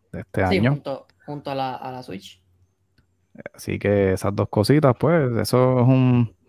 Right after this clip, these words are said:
Speaker 1: pues, si tú quieres ir a Walmart, llevarte la Switch con el jueguito, pues, tienes algo diferente, una opción distinta, ¿no? Para que estés jugando Mario todo el tiempo.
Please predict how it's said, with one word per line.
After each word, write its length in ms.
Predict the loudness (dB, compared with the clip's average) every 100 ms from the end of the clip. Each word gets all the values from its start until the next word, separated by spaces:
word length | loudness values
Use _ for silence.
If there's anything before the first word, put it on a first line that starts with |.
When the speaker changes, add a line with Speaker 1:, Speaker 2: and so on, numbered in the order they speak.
| _ -20 -20 _ _ _ _ _ _ _ _
Speaker 1:
pues, 200 | -10 -4
si 140 | 0
tú 120 | 4
quieres 340 | 6 8 8 8
ir 80 | 10
a 60 |
Walmart, 680 | 8 8 8 6 4 4 2 -2
llevarte 400 | 2 2 4 4
la 120 | 4
Switch 300 | 4 0 -2
con 160 | -6 -6
el 80 | -6
jueguito, 540 | -6 -4 -4 -4 -6
pues, 340 | -2 -2 -2 -8 _ _ _ _ _ _ _ -12
tienes 220 | -8 -2
algo 220 | 0 2
diferente, 460 | 2 2 -2 -4 -4
una 100 | -6
opción 240 | -4 -2
distinta, 460 | -2 -2 -4 -6 -4
¿no? 160 | -4 -6 -14 _
Para 120 | -6
que 80 | -6
estés 200 | 0 2
jugando 320 | 4 4 6
Mario 260 | 8 8 8
todo 100 | 6
el 100 | 4
tiempo. 420 | 0 0 -4 -10